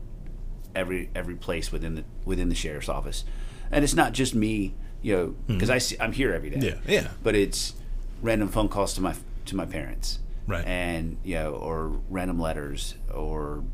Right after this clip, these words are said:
Speaker 1: you know, thirty-minute conversations just to check on people.
Speaker 2: Yep.
Speaker 1: Um, the support is there and, and it continues.
Speaker 2: Mm-hmm.
Speaker 1: Uh, but that's what makes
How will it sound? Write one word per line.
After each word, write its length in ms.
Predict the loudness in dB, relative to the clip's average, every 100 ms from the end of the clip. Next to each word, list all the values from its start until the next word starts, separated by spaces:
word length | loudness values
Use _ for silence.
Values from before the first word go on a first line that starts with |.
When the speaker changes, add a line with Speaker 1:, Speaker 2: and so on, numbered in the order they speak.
| -6 -6 -6
Speaker 1:
you 80 | -4
know, 200 | -4 -6 -6 -4 -4 -6 -8 -10 -6 -6 -6 -6 -4
thirty-minute 440 | -2 0 0 0
conversations 680 | 0 -2 0 0 0 -2 -2
just 440 | -2 -2 -4 -4 -4 -4 -4 -4 -4 -2
to 100 | 2
check 260 | 4 2
on 100 | -2
people. 260 | -4 -4 -6 -2
Speaker 2:
Yep. 140 | -2 -2 -6 -4 -2 -2
Speaker 1:
Um, 480 | -2 -2 -2 -2 -6 -6 -6 -6 -6 -4
the 100 | -2
support 420 | -2 0 0 0
is 100 | 0
there 280 | 0 2 0
and, 180 | -4 -6 -6
and 120 | -4
it 120 | -4
continues. 680 | -4 -2 -2 -2 -2 -4 -6 -8 -6
Speaker 2:
Mm-hmm. 200 | -4 -2
Speaker 1:
Uh, 140 | -2
but 200 | -2 0
that's 300 | 0 0 0
what 180 | -4 -2
makes 580 | -2 -2 -2 -4 -4